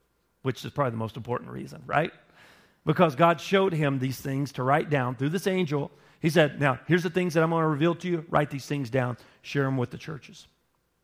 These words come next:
And he showed the, showed him these things in this symbolic language. And so John wrote, wrote those things down.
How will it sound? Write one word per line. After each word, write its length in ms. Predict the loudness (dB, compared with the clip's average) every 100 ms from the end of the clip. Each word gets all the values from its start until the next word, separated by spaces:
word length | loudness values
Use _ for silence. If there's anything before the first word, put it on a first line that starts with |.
| _ _ -2
And 120 | 2
he 300 | 4 2 0 -6
showed 400 | -2 4 4 4
the, 140 | -2 -4
showed 240 | 0 2 2
him 80 | 0
these 140 | -4
things 260 | -4 -6 -4
in 300 | -2 0 -2
this 160 | -4 -4
symbolic 540 | -4 -2 2 0 0
language. 480 | -6 -6 -8 -14 -20 _ _
And 100 | -6
so 120 | -2 0
John 320 | 0 0 -2
wrote, 260 | -2 -6 -6
wrote 180 | -6 -6
those 160 | -10
things 180 | -10 -12
down. 220 | -16 -20